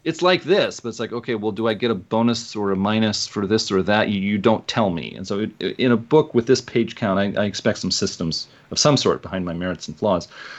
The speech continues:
Uh, we get into, uh, new backgrounds for technocrats. Uh, there's a new background called Patron, which is an older, more influential, powerful technocrat who helps you out. And it's like, well,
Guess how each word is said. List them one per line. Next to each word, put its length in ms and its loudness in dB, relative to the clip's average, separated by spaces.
Uh, 200 6
we 80 6
get 140 6
into, 420 2
uh, 80 4
new 220 4
backgrounds 480 -2
for 80 -6
technocrats. 760 -4
Uh, 120 0
there's 180 -2
a 40 0
new 120 0
background 400 0
called 240 -4
Patron, 600 0
which 200 -8
is 300 0
an 160 0
older, 480 6
more 260 4
influential, 560 2
powerful 460 0
technocrat 580 0
who 300 -2
helps 280 -4
you 120 2
out. 140 4
And 60 -4
it's 120 -6
like, 100 -4
well, 220 2